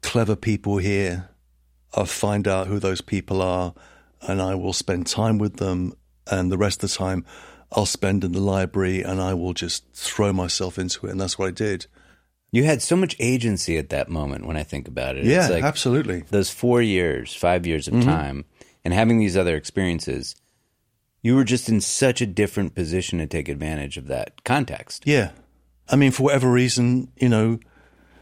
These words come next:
Speaker 1: this is Dave Chappelle's advice, right? You know, "Be nice and don't be scared." I think this is, you know,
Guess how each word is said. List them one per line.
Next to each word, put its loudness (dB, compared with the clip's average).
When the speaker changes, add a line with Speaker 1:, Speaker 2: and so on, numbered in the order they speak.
Speaker 1:
this 2
is 0
Dave 2
Chappelle's 2
advice, 0
right? 2
You 2
know, 2
"Be 2
nice 2
and 2
don't 2
be 0
scared." 0
I -2
think 2
this 0
is, 2
you 2
know, 0